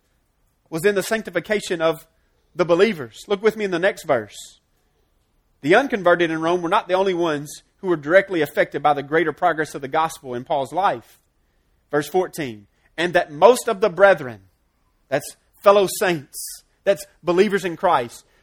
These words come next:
"trusting in the Lord because of my imprisonment, have far more courage to speak the word of God without fear." Amen. May it be so. The brethren, the brothers and sisters in Christ, were being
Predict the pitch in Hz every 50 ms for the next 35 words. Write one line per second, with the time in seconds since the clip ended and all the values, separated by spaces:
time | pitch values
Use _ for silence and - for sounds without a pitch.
0 | _ _ - - 247 269 269 269 - 262 240 233 233 226 220 202 196 190 185 180
1 | 180 175 190 - - 233 247 214 208 190 208 208 202 180 165 - 240 247 - 170
2 | 160 165 180 _ _ _ _ _ _ - 196 190 190 - - - 233 240 254 269
3 | 269 254 247 240 247 247 247 247 240 - 247 226 202 190 190 196 190 - - 196
4 | 175 - - - - 254 247 208 - 214 196 196 190 180 180 165 165 202 185 160
5 | 139 139 147 160 165 _ _ _ _ _ _ - 170 165 170 165 160 156 - -
6 | - 190 175 143 113 101 98 _ _ _ _ _ _ _ _ _ - 185 208 220
7 | 208 202 202 170 139 120 101 92 _ _ _ _ _ _ _ _ _ _ _ _
8 | _ _ _ _ _ - 151 185 208 214 214 175 151 180 185 175 151 - - 139
9 | 113 104 98 95 95 _ _ _ _ _ _ _ _ _ _ _ _ _ _ _
10 | _ _ _ _ _ _ - 147 143 127 170 220 226 220 156 147 127 110 104 104
11 | 113 143 135 151 208 226 214 233 208 - 220 185 - 233 233 - - 208 165 190
12 | 180 170 - 214 208 165 165 180 - - _ _ _ _ - 180 170 165 208 202
13 | 185